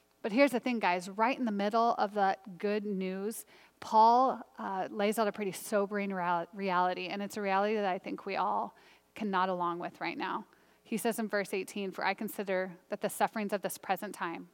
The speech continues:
are not worth comparing with the glory that is to be revealed in us." And that's where we really focus in on our Bible study. Guys, Paul is saying this sobering reality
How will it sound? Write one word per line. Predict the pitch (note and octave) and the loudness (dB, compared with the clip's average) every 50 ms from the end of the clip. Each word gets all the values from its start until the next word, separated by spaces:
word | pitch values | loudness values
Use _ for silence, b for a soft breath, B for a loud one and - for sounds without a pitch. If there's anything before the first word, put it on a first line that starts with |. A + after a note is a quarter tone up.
| _ _ - | _ _ -6
are | G3+ G3 | -4 -4
not | G3 G3 F#3+ F#3 F#3+ F#3+ F#3+ - - - | -2 0 0 2 2 2 0 -2 -6 -8
worth | - G3 F#3+ - | -6 -6 -6 -6
comparing | - - A3 - - F#3+ F3 E3+ E3 - G3 | -8 -8 -8 -8 -6 -6 -6 -6 -6 -8 -10
with | G3 G3 - | -12 -8 -8
the | G#3 | -8
glory | F3+ - G3+ F#3+ F3+ E3+ E3 F3 F3 | -6 -4 -2 -2 -2 -2 -2 -4 -6
that | - F3+ F#3 | -8 -8 -6
is | F#3+ F3+ - | -8 -10 -10
to | - - | -10 -10
be | F#3 - F#3+ G3 G3 - - - | -8 -8 -8 -8 -8 -10 -12 -12
revealed | G3 G3 - - F#3 F#3 G3+ G3+ - - _ _ - | -14 -12 -12 -12 -10 -10 -10 -12 -14 -16 _ _ -12
in | G3 F#3 G3+ | -10 -10 -10
us." | A3 G#3+ G#3 G3 - - - B B B B B B B B B B - | -8 -10 -10 -10 -10 -12 -14 B B B B B B B B B B -8
And | G#3 G#3 | -2 0
that's | G#3+ A3 A3 - | 2 2 2 2
where | C4+ A#3+ | 2 2
we | A3+ A3+ A3 | 4 2 2
really | G3 G3+ F#3+ | 2 2 0
focus | F3+ - - G3 F3 - G#3 F3+ - - | 0 0 -2 -2 -2 -2 -6 -8 -6 -8
in | G3+ F#3 F#3 F#3 | -8 -6 -4 -4
on | F3 E3+ E3 | -4 -4 -4
our | - F#3 F#3 F#3 F3+ | -4 -4 -4 -4 -4
Bible | - F3 E3 F3 F3 F#3+ | -4 -6 -6 -6 -6 -8
study. | - - - G#3 G3+ A3+ A#3+ A3 - _ _ _ _ _ _ _ _ _ _ _ _ _ _ - - _ | -6 -4 -4 -4 -4 -4 -6 -8 -12 _ _ _ _ _ _ _ _ _ _ _ _ _ _ -20 -14 _
Guys, | - A3+ G#3+ G3+ - - | 4 6 6 6 4 4
Paul | - - G#3+ A3+ B3 A#3+ | 8 10 10 10 10 8
is | A3+ - | 6 0
saying | - - G#3+ G3+ G3+ G3+ F#3+ F#3 F3+ F3+ B B B B B B B B | 0 0 0 2 2 0 -2 -2 -4 -6 B B B B B B B B
this | - G#3 - | -8 -8 -8
sobering | - - A3 G#3 G#3 G3+ A3 G#3+ G#3 G3+ | -4 0 2 2 2 2 0 -2 -2 -2
reality | G3 F#3 F#3 F#3 F#3 F#3 F#3 F#3 F3+ F#3 F3 F3+ F#3 | -2 -2 0 2 4 4 4 2 0 -2 -6 -10 -12